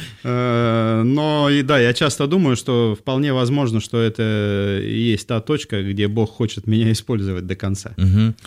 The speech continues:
Speaker 1: То есть, э, м, есть тако-, такое щас, да.
Speaker 2: Маленькое пожелание тем, кто очень хотел бы таких радикальных перемен в своей жизни,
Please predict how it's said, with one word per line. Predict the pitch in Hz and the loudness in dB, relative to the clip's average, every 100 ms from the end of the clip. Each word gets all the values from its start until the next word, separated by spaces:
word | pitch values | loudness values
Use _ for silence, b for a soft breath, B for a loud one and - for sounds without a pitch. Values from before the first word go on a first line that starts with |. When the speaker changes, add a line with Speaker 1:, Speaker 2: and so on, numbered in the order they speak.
| - | -2
Speaker 1:
То | |
есть, | 110 101 - | 0 -2 -4
э, | 110 107 104 | -2 0 0
м, | 101 98 - - 104 107 - 107 - - - | -2 -8 -12 -14 -14 -14 -12 -14 -14 -14 -8
есть | 123 127 - - - | -2 -2 -4 -12 -14
тако-, | 107 104 | -14 -14
такое | - 104 104 - | -12 -10 -10 -10
щас, | 117 - - - B | -12 -14 -16 -20 B
да. | B - | B 0
Speaker 2:
Маленькое | 117 135 117 | 2 2 2
пожелание | 113 113 120 113 | 0 0 2 0
тем, | - 160 175 | 0 -2 -4
кто | - 104 | -2 0
очень | 107 117 92 | 2 0 -2
хотел | 113 - 120 | -4 -2 -2
бы | 87 82 78 78 | -2 -4 -6 -8
таких | 92 - - | -10 -8 -4
радикальных | 90 95 98 87 76 | -2 0 0 0 0
перемен | 98 92 135 | -2 -2 -2
в | - | -6
своей | 92 80 | -4 -2
жизни, | 85 82 76 | -2 -4 -6